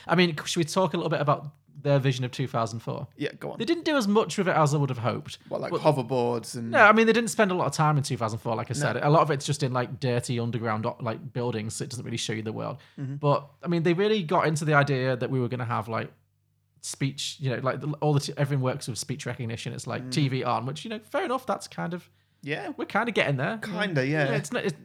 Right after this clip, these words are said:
Speaker 1: didn't happen as rapidly as people hoped, but it's,
Speaker 2: Mm.
Speaker 1: it's getting there.
Speaker 2: Yeah.
Speaker 1: Uh, but also, I love the cars.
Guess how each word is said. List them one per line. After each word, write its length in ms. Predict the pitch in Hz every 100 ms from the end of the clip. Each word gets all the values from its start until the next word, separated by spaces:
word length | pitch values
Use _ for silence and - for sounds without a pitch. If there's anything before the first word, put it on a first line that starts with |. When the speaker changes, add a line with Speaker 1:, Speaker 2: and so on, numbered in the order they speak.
| - _
Speaker 1:
didn't 140 | 220 202
happen 160 | 208
as 100 | 196 - _ 147
rapidly 340 | 156 151 160
as 60 | 151
people 180 | 151 143
hoped, 280 | 120 - 147
but 120 | 139
it's, 160 | 123 120
Speaker 2:
Mm. 120 | -
Speaker 1:
it's 120 | -
getting 260 | - - 117
there. 240 | 113 139 -
Speaker 2:
Yeah. 180 | - 135 _ -
Speaker 1:
Uh, 340 | 139 139 143
but 120 | 139
also, 260 | 175 170 180
I 60 | 147
love 200 | 143 143
the 60 |
cars. 420 | 147 123 107 107